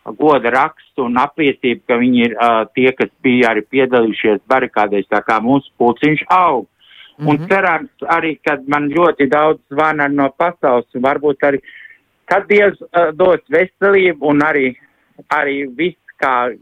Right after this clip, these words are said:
Speaker 1: cerēts, gribam apvienot, uztaisīt lielo diasporas pasaules barikāžu apvienību tomēr,
Speaker 2: Mhm.
Speaker 1: lai būtu lielākā pulciņā.
Speaker 2: Lai jums izdodas, jo tas tiešām ir tā, tā, tā ir lieta, kas mums ir jāatcerās un mūžīgā piemiņā jātur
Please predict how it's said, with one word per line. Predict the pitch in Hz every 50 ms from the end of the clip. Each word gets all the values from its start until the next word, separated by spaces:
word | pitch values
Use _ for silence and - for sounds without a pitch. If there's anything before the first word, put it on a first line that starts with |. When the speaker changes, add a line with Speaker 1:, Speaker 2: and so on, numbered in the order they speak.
| _ - - - _ -
Speaker 1:
cerēts, | 160 165 170 175 175 175 170 _ _ 143 135 117
gribam | 120 127 135 131 156 160 160 147
apvienot, | 123 117 110 - 147 147 147 156 156 147 - -
uztaisīt | 117 104 - 135 139 139 - 147 143 127
lielo | 117 117 120 131 143 151 151 143 - - - - - _ _ _ _ _
diasporas | 107 127 143 160 160 156 - _ _ _ 151 143 139 143 135 - _ _
pasaules | - 131 147 156 - _ 175 165 165 165 160 147 -
barikāžu | - 104 104 120 120 131 123 - 151 143 143 147 143 - 180 190
apvienību | 190 - _ 180 170 143 123 117 120 117 113 104 98 95 90 - _ _ _
tomēr, | 117 110 107 104 101 98 92 92 92
Speaker 2:
Mhm. | 247 - _ -
Speaker 1:
lai | 104 110 113
būtu | 110 120 135 135 - _ 139 143
lielākā | 165 185 196 190 165 143 - - 123 110 - _
pulciņā. | - 110 104 - _ _ 101 92 - 135 143 165
Speaker 2:
Lai | 190 196 220 226
jums | 226 208 202 165 -
izdodas, | 240 240 233 190 160 156 143 123 120 - -
jo | 139 135 131
tas | - 196 165 -
tiešām | - 220 202 170 - 175 139 120 127 135
ir | 123
tā, | - 156 147 151 147 - - - - - - - - _ -
tā, | 190 208 - -
tā | - 240 254 247
ir | 233 208
lieta, | 214 226 220 190 - -
kas | - 170 -
mums | 175 165 156 - 180
ir | 156
jāatcerās | 180 202 226 220 190 165 - 170 156 151 139 135 131 -
un | 151 151
mūžīgā | 165 165 156 135 139 131 117 123 117 120
piemiņā | - 151 156 143 143 139 127 120 113 113
jātur | 113 117 117 113 113 - 117 110